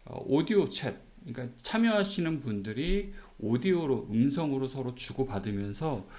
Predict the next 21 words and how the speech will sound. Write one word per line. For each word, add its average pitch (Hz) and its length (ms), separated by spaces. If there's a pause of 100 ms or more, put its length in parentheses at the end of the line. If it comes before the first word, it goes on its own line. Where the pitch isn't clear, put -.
(180)
이렇게 101 560 (460)
에스엔에스 127 600
소통을 185 500
한다는 143 360
그런 101 280
개념으로 104 680 (160)
이렇게 - 680
만들어졌습니다. 107 840 (1300)
저도 156 300
오늘 160 300
설치를 202 500
하고 190 220
나서 117 580 (320)
바로 127 280
한번 123 300
들어가 117 400
봐서 139 640 (300)
대체 - 320
어떤 107 600
구조로 151 680
진행되는, 117 800